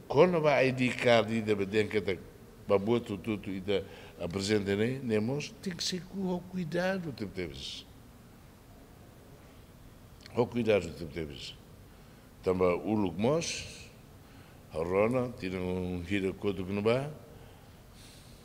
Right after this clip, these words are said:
Indonésia, tira só nós, simo, passaporte de Timor. Eh, China, balão, simo, passaporte de Timor.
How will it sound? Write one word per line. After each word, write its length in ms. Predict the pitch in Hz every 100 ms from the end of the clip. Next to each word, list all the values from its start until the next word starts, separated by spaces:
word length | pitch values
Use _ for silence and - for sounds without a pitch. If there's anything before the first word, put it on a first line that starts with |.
| - - - - - - - - -
Indonésia, 680 | 117 107 107 107 95 - 98
tira 100 | 92
só 240 | 104 101
nós, 600 | 101 95 98 87 - -
simo, 500 | - - 101 95 76 73 - - - - -
passaporte 480 | 90 - 82 92 -
de 160 | 73
Timor. 360 | 107 123 143 175 156 - - - - - - - - - - - - - - - - - - - - - - - - - - -
Eh, 260 | 90 92 90 -
China, 360 | - 110 101
balão, 580 | 98 101 104 107 110 110
simo, 320 | - 98 92
passaporte 500 | 85 98 - 101 95
de 80 | 92
Timor. 460 | 80 113 147 185